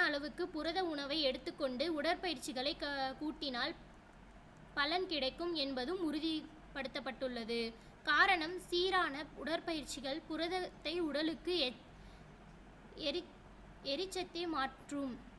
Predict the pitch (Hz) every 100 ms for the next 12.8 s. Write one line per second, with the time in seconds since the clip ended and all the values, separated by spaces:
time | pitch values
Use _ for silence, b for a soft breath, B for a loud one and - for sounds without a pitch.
0 | - - - - - - - - - -
1 | - - - - - 302 320 320 381 302
2 | 269 247 240 - - 262 302 370 403 -
3 | 302 277 262 320 247 254 269 262 339 311
4 | 320 349 339 269 285 262 247 240 247 B
5 | B - 320 339 415 427 427 359 302 285
6 | 330 269 277 339 320 285 262 269 330 269
7 | 247 302 349 247 302 330 330 359 311 262
8 | 277 277 254 269 254 B B - 262 277
9 | 254 359 330 294 349 302 294 254 226 233
10 | B B B 285 339 311 269 294 370 339
11 | 359 - - 339 381 427 427 330 311 294
12 | 262 - 370 349 285 277 262 254